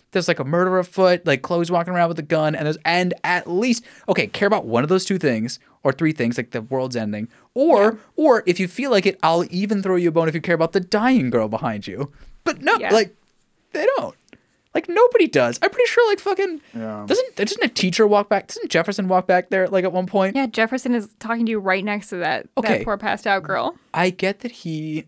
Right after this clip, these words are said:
Speaker 1: may have turned out to be
Speaker 2: Turns
Speaker 1: the villain.
Speaker 2: out, not a nice guy.
Speaker 1: Yeah, but he was still playing the part, right? Like, you even,
Speaker 2: Mm-hmm.
Speaker 1: you think Jefferson, the faux teacher that cares, is just gonna, like, sit there and be like,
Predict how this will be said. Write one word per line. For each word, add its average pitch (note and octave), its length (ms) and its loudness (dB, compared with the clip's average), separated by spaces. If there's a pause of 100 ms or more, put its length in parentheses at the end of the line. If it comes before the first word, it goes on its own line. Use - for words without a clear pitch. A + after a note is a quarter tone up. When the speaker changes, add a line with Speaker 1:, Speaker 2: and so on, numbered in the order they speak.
Speaker 1:
may A#2 280 -2
have A2+ 200 -6
turned G#2+ 240 -8
out G2+ 140 -8
to - 80 -18
be G#2 80 -10
Speaker 2:
Turns D4+ 220 -4
Speaker 1:
the - 60 0
villain. A#3 180 0
Speaker 2:
out, A3 160 -2
not - 20 -4
a G#3+ 40 -6
nice A3+ 220 -4
guy. - 360 -6
Speaker 1:
Yeah, C#4+ 280 -4
but G#3+ 120 -2
he A#3+ 180 -4
was C#4 180 -2
still G#3 220 0
playing E3+ 680 -2
the A2+ 180 2
part, - 880 0
right? F#3+ 340 2
Like, F#3+ 160 0
you C4 200 -8
even, C#4 380 -2
Speaker 2:
Mm-hmm. A#3 220 -2
Speaker 1:
you D4 100 4
think D#4+ 260 -4
Jefferson, D#3 640 -2
the A#2+ 260 -2
faux C#3 420 -4
teacher D#3+ 480 -4
that D#3 140 -10
cares, E3 480 -2 (180)
is D3 140 -2
just C3+ 160 -4
gonna, D3+ 100 -2
like, A#2+ 100 4
sit - 80 0
there C#3+ 100 4
and B2+ 80 2
be B2+ 60 4
like, A2+ 220 2